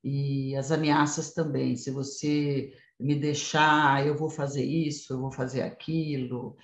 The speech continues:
eh, eu vou te, se você sair de casa, eu vou te bater." Essa é uma violência psicológica, as ameaças são consideradas violências psicológicas. Temos também a violência sexual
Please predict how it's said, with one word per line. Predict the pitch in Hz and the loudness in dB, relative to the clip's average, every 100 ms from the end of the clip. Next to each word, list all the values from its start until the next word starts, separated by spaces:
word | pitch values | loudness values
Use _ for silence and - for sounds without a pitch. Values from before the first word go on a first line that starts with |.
| - - - | -20 -14 -4
eh, | 139 135 131 131 131 127 127 - | -2 0 -2 -2 -4 -4 -6 0
eu | 156 | 0
vou | 135 156 147 | 2 0 -2
te, | - - 147 143 139 127 123 - - - - | -4 -6 -4 -2 -2 -4 -6 -10 -12 -14 -18
se | - - | -14 -8
você | 147 147 - 156 | -4 -4 -4 -6
sair | - 139 143 | -2 0 0
de | 139 | -4
casa, | - 147 143 127 123 110 | -4 0 2 0 -2 -6
eu | 123 127 | -4 -6
vou | 123 131 - | -4 -6 -6
te | - | -6
bater." | 113 - - 147 156 139 139 - _ _ _ | -6 -4 -2 0 2 0 -4 -14 _ _ _
Essa | 151 170 196 | 4 4 2
é | |
uma | 185 | 0
violência | 170 170 151 151 156 - 165 165 - - | 2 4 4 2 -2 -4 -8 -8 -16 -18
psicológica, | - - 147 160 147 143 147 151 147 170 160 - | -10 -8 -2 0 2 4 6 4 2 -4 -4 -4
as | 135 | -2
ameaças | 143 135 131 131 - 139 | 0 2 2 0 -4 -8
são | 143 | -6
consideradas | 143 143 - 143 131 127 131 139 - - _ | -4 -6 -2 0 2 0 -2 -6 -10 -20 _
violências | 139 139 139 139 143 | -2 2 2 2 -2
psicológicas. | - - 170 165 123 - - - - | -8 -8 0 2 2 -2 -8 -12 0
Temos | 208 214 214 | 4 4 4
também | - 175 170 | 0 2 2
a | 185 | 2
violência | 175 165 160 175 180 | 2 2 2 -2 -6
sexual | - 196 - - 202 165 135 120 - | -4 -4 -4 -4 0 2 2 -2 -8